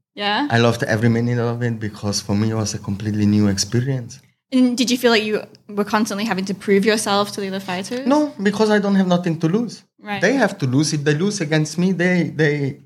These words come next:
Speaker 2: they are like, you know, and I'm in the
Speaker 1: <laughs>
Speaker 2: spotlight. And
Speaker 1: Yeah.
Speaker 2: I won my first fight against Zach, a little bit lucky, but, uh, I won.
Speaker 1: Yeah.
Speaker 2: And I went to the next round, and I've been under the best six, fi-, six fighters with Yod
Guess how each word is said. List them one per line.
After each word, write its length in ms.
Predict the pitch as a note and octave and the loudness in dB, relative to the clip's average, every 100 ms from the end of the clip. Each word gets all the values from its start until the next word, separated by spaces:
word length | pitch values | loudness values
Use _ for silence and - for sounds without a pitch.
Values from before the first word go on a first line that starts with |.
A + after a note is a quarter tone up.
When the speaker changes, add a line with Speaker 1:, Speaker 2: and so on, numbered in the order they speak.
| - | -2
Speaker 2:
they 140 | D3+ | 2
are 80 | D3+ | 4
like, 300 | D3 C#3 A#2+ A#2 _ _ _ _ | 4 2 0 -8 _ _ _ _
you 120 | A2+ | -4
know, 280 | A#2 D3+ F3 - | 2 2 0 -2
and 100 | C3 | 2
I'm 160 | D3 D3 | 2 2
in 20 | D3+ D3+ | 2 2
the 60 | D#4+ | 2
Speaker 1:
<laughs> 40 | |
Speaker 2:
spotlight. 480 | A3 - C#3 G#2+ D#2+ | 0 0 0 0 -2
And 180 | A2+ A2 | -4 -2
Speaker 1:
Yeah. 280 | A3 F#2+ B3 - | -2 -4 -6 -2
Speaker 2:
I 120 | B2+ | 0
won 200 | C3 E3 | 2 2
my 120 | D#3 | 2
first 300 | C3+ D3 C#3 | 0 -2 -4
fight 360 | - F3+ F#3 F3+ - _ _ _ | -2 0 0 -2 -10 _ _ _
against 380 | B2+ B2 C3 A#2 | -2 0 0 0
Zach, 420 | C#3 C#3+ C#3+ C#3 | 0 2 0 -2
a 40 | C3+ | 0
little 200 | C#3 B2+ | 0 0
bit 140 | B2+ | 0
lucky, 460 | B2 B2+ D3 C#3+ C#3+ _ _ _ _ _ _ | 0 0 0 -4 -4 _ _ _ _ _ _
but, 380 | A#2+ A#2 G#2+ - | -2 0 0 0
uh, 220 | A#2 D#2+ - | 0 0 0
I 120 | A#2 | 0
won. 380 | C3+ B3+ F3 - | 2 0 -2 -8
Speaker 1:
Yeah. 140 | A3+ G#3 | -4 0
Speaker 2:
And 100 | A#2+ | 2
I 80 | |
went 240 | B2 C3 C#3 | 2 2 0
to 60 | C#3 | 0
the 640 | C3 B2 A#2+ A2+ G#2 D#2+ A#2+ | 0 2 0 -2 -4 -6 -2
next 360 | B2+ C3 - | 0 0 -2
round, 340 | C3+ C#3+ D3 C#3+ | 0 2 2 0
and 160 | A#2+ | 0
I've 240 | B2 A#2+ A#2+ | 2 0 0
been 240 | C3 B2+ B2 | 2 2 0
under 180 | A#2+ A2+ | -2 -2
the 160 | A2+ | -2
best 360 | G#2+ A#2+ - - | 0 0 0 -2
six, 300 | B2 A2+ - | -2 -2 -4
fi-, 280 | B2+ B2+ G#2+ | -2 -2 -2
six 340 | - C3+ - | -2 -2 -2
fighters 460 | A#2+ A#2+ A#2+ A#2 B2+ | 2 2 2 -4 -4
with 280 | A2+ - - | -8 -12 -4
Yod 400 | A#2 A#2 A2+ | 2 2 0